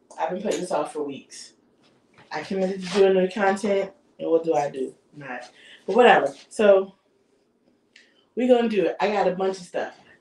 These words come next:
Starting with Rick Rack. Rick Rack is a thrift store here in New Orleans. They're a special kind of thrift store because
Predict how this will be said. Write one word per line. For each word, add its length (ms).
Starting 560
with 800
Rick 240
Rack. 480
Rick 220
Rack 280
is 160
a 100
thrift 280
store 380
here 260
in 140
New 100
Orleans. 560
They're 320
a 60
special 320
kind 200
of 120
thrift 160
store 240
because 640